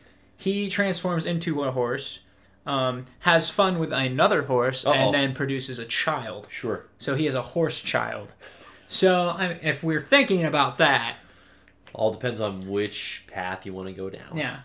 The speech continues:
Speaker 1: and
Speaker 2: Right.
Speaker 1: everyone should have seen female Loki coming.
Speaker 2: Yeah.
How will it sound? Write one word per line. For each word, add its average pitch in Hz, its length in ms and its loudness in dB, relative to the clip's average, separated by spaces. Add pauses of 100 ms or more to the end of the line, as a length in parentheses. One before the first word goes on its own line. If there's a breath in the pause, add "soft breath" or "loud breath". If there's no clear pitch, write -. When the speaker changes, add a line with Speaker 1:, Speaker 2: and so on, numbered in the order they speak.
Speaker 1:
and 196 340 6
Speaker 2:
Right. 180 220 -6 (1000 soft breath)
Speaker 1:
everyone 208 400 2
should 190 180 -2
have 180 80 0
seen 185 220 0
female 156 440 -2
Loki 143 300 0
coming. 131 500 -6 (1300 soft breath)
Speaker 2:
Yeah. 80 140 -16